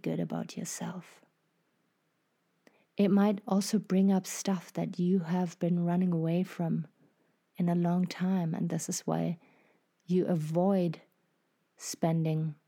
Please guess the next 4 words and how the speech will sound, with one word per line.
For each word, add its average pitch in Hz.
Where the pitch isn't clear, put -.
alone 170
time 160
without 165
distractions. -